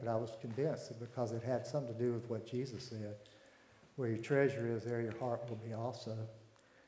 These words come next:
Um, and I became convinced over the years that for me at least, and maybe for some of you, that God does not need for me to give him money.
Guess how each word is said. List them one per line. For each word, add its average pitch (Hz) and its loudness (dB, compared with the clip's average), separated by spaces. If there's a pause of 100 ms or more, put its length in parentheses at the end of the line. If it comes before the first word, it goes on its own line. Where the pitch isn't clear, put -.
(640)
Um, 127 8 (960)
and 147 0
I 139 4
became 151 2
convinced 151 2 (100)
over 135 0
the 123 -4
years 127 0 (500)
that 120 2
for 127 -2
me 156 2
at 120 0
least, 113 -2
and 120 -8
maybe 131 0 (120)
for 127 -8
some 127 -6
of 120 -8
you, 123 -2 (240)
that 113 -2 (1000)
God 143 2
does 113 -4
not 127 -2
need 127 -2 (100)
for 123 -8
me 117 -4
to 117 -6
give 113 -2
him 110 -6
money. 120 -6